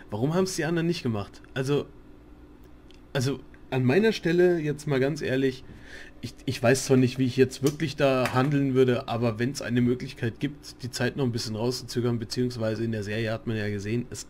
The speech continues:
kann auch Leben retten, ähm, wie man da den Arm dran lassen kann, keine Ahnung, ich hätte ihn auf jeden Fall abgemacht, hundert Prozent. So, Konsequenzen. Beherrschung verloren.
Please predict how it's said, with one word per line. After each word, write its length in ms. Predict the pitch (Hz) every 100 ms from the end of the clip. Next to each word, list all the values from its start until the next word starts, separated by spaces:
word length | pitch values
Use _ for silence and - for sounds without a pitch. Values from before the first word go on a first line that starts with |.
| -
kann 340 | - 120 135
auch 360 | - 113 120 - -
Leben 280 | 117 117 107
retten, 380 | 104 107 151 160 - - - - - -
ähm, 380 | 127 131 127 127 - - - - -
wie 120 | 123
man 120 | 127
da 100 | 127
den 180 | 123 117
Arm 180 | 78 123
dran 160 | 123 110
lassen 220 | 104 117
kann, 200 | 110 127 -
keine 280 | - 113 113
Ahnung, 300 | 117 123 127
ich 160 | 120 -
hätte 140 | 123
ihn 40 |
auf 140 | 120 -
jeden 140 | 127
Fall 120 | 123
abgemacht, 540 | 107 - 107 92 - - -
hundert 180 | - 104
Prozent. 300 | - - 101 - - - - - - - - - - - -
So, 280 | - 180 160
Konsequenzen. 1000 | - 139 180 160 - 170 226 - 117 67 - - - - -
Beherrschung 480 | 131 107 156 160 175
verloren. 600 | - 127 110 98 82